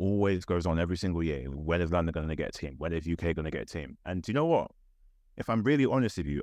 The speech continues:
I don't think it will ever happen. I really don't think it will ever happen. And I say that because there are strict guidelines that you have to meet to be able to, to be able to host a team or field a team.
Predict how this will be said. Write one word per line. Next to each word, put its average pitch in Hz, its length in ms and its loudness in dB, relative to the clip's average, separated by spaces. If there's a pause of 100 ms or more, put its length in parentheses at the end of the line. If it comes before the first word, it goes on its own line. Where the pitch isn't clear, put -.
I 95 100 2
don't 123 160 0
think 104 200 2
it 85 80 0
will 80 120 0
ever 78 140 -2
happen. - 340 -8 (380)
I 82 140 -2
really 98 260 4
don't 90 160 0
think 85 160 -2
it 82 60 0
will 71 80 -2
ever 78 100 0
happen. - 220 -6
And 90 120 -2
I 85 60 0
say 117 240 2
that 98 160 0
because 80 460 -6 (420)
there 90 160 2
are 85 60 2
strict - 500 -2
guidelines 85 540 0
that 73 100 -4
you 80 140 0
have 80 260 -2
to - 80 -2
meet 85 300 2
to - 120 -8
be 78 140 2
able 73 160 -2
to, - 140 -10 (180)
to 82 100 -4
be 80 80 -2
able 78 120 -2
to 80 100 -6
host - 320 -6
a 71 60 -16
team 73 280 -2
or 67 60 -8
field 78 300 -4
a - 40 -10
team. 71 360 -4